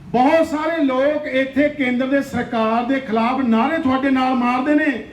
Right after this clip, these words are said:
ਔਰ ਤੁਹਾਡੇ ਤੋਂ ਫਰਕ ਹੋ ਕੇ ਬੈਠਣਗੇ ਵੀ ਤੁਹਾਡੇ ਕੋਲ ਆ ਕੇ, ਪਰ ਉਹ ਬੰਦੇ ਉਹ ਨੇ ਜਿਹੜੇ ਤੁਹਾਡੇ ਇਕੱਠਾਂ ਨੂੰ ਖੰਡਾਉਣਾ ਚਾਹੁੰਦੇ ਨੇ, ਤਾਰਪੀੜੋ ਕਰਨਾ ਚਾਹੁੰਦੇ ਨੇ। ਉਹ ਲੋਕ ਨੇ ਜਿਹੜੇ ਲੋਕ ਆਪੋ ਆਪਣੇ ਝੰਡੇ ਲੈ ਕੇ ਕਿਸਾਨ ਯੂਨੀਅਨ ਦੇ ਵਿੱਚ ਬੈਠੇ ਨੇ, ਕਿਸਾਨ ਯੂਨੀਅਨ 'ਚ ਸ਼ਾਮਲ ਹੁੰਦੇ ਨੇ।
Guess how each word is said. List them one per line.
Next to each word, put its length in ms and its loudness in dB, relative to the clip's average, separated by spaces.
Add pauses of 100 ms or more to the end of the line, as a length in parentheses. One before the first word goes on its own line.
(400)
ਔਰ 100 2
ਤੁਹਾਡੇ 220 4
ਤੋਂ 100 -2
ਫਰਕ 280 2
ਹੋ 120 2
ਕੇ 100 0
ਬੈਠਣਗੇ 480 0
ਵੀ 100 0
ਤੁਹਾਡੇ 200 0
ਕੋਲ 220 -2
ਆ 120 0
ਕੇ, 380 -4 (600)
ਪਰ 80 0
ਉਹ 240 0
ਬੰਦੇ 280 -4
ਉਹ 180 0
ਨੇ 140 2
ਜਿਹੜੇ 200 0
ਤੁਹਾਡੇ 260 0
ਇਕੱਠਾਂ 380 -2
ਨੂੰ 100 2
ਖੰਡਾਉਣਾ 480 0
ਚਾਹੁੰਦੇ 240 0
ਨੇ, 240 -2 (160)
ਤਾਰਪੀੜੋ 420 0
ਕਰਨਾ 300 -6
ਚਾਹੁੰਦੇ 280 -8
ਨੇ। 120 -10 (560)
ਉਹ 120 4
ਲੋਕ 260 0
ਨੇ 140 -10 (1040)
ਜਿਹੜੇ 220 2
ਲੋਕ 260 2
ਆਪੋ 280 0
ਆਪਣੇ 180 0
ਝੰਡੇ 320 2
ਲੈ 140 2
ਕੇ 120 -4
ਕਿਸਾਨ 400 -4
ਯੂਨੀਅਨ 300 2
ਦੇ 80 0
ਵਿੱਚ 180 -2
ਬੈਠੇ 360 0
ਨੇ, 80 0 (540)
ਕਿਸਾਨ 260 0
ਯੂਨੀਅਨ 220 4
'ਚ 60 -4
ਸ਼ਾਮਲ 340 4
ਹੁੰਦੇ 300 -2
ਨੇ। 100 -8